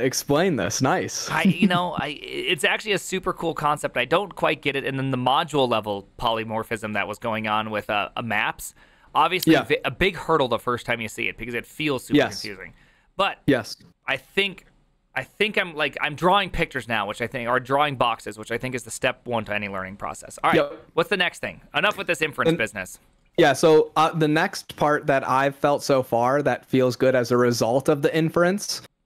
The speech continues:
Speaker 1: is that when you wanna refactor something, it feels very easy, because if you basically have inference, like,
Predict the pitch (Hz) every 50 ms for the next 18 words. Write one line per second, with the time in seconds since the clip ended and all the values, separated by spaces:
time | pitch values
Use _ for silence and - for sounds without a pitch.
0 | _ _ - 147 147 139 151 143 135 139 143 139 143 151 160 165 160 156 151 151
1 | 143 135 139 139 135 135 - 120 117 123 127 - - 143 143 - - 156 156 147
2 | - 180 185 160 120 127 - - 143 143 143 131 131 143 139 131 127 123 - 117
3 | 113 120 127 131 151 160 180 180 - - - - - - - _ - 143 139 135
4 | - 151 135 139 139 135 131 - - - _ - 151 151 165 160 - - - 170
5 | 156 151 143 127 147 147 147 - 151 151 151 147 143 135 135 139 143 151 151 -
6 | 147 139 147 139 - 143 143 139 131 123 - - - 123 131 127 123 - -